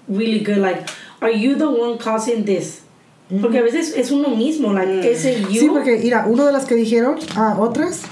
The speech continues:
Speaker 2: it kinda goes with what, what you said. Uno dijo, "When everything I say is misunderstood and taken in the wrong way." So, también, como tú dices, si es la otra persona que no te está escuchando, puede también causar esas peleas y en esos
Speaker 3: Sí.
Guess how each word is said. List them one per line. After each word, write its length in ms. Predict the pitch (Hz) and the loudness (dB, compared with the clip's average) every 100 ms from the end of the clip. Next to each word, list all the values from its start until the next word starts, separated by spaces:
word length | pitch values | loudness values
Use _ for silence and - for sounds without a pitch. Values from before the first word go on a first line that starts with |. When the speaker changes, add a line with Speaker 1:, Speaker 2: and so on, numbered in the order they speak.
| - | -6
Speaker 2:
it 100 | 208 | -4
kinda 200 | - 233 | 0 2
goes 220 | 220 220 220 | 2 0 0
with 260 | 202 190 | -2 0
what, 180 | 185 185 | 0 0
what 140 | 175 180 | 0 -2
you 60 | |
said. 320 | - 247 - - - | 0 -2 -4 -12 -6
Uno 120 | 196 | -2
dijo, 160 | 202 180 | 0 0
"When 340 | 202 220 220 | 0 2 2
everything 380 | 214 220 294 302 | 2 0 0 2
I 120 | 277 | 2
say 280 | 269 - 233 220 | 0 0 0 2
is 160 | 214 220 | 0 0
misunderstood 760 | 226 226 214 190 185 - 220 220 | 0 0 0 0 -2 -2 -2 0
and 180 | 196 190 | -4 -2
taken 280 | 202 196 190 | -2 -2 -2
in 100 | 180 | -2
the 80 | 156 | -2
wrong 240 | 151 151 | -2 -2
way." 280 | 208 170 - - - - - - | -2 -2 -6 -18 -20 -20 -18 -8
So, 160 | - | -4
también, 540 | 233 220 214 240 269 - - - | 0 2 2 2 -2 -10 -20 -6
como 160 | 226 214 | 0 2
tú 100 | 220 | 2
dices, 380 | 262 240 170 - - - | 0 -2 -6 -10 -20 -10
si 200 | - 220 | 0 0
es 80 | |
la 80 | 226 254 | 2 -2
otra 140 | 269 | -2
persona 360 | 262 233 220 208 | -2 -2 -2 -2
que 120 | 196 | -2
no 120 | 185 | -2
te 80 | 185 | -2
está 180 | 226 226 | -2 -2
escuchando, 800 | 220 - 190 262 311 302 220 214 | -4 -4 -4 -4 -4 0 -2 -2
puede 200 | - 220 | 0 0
también 280 | 262 240 214 | 0 0 0
causar 340 | - 214 208 196 | -2 -4 -2 -2
esas 260 | 190 185 | -2 -6
peleas 420 | - 165 175 151 190 | -6 -4 -4 -2 0
y 40 | |
en 60 | 196 | 0
esos 240 | 190 214 | 0 0
Speaker 3:
Sí. 120 | 151 | -2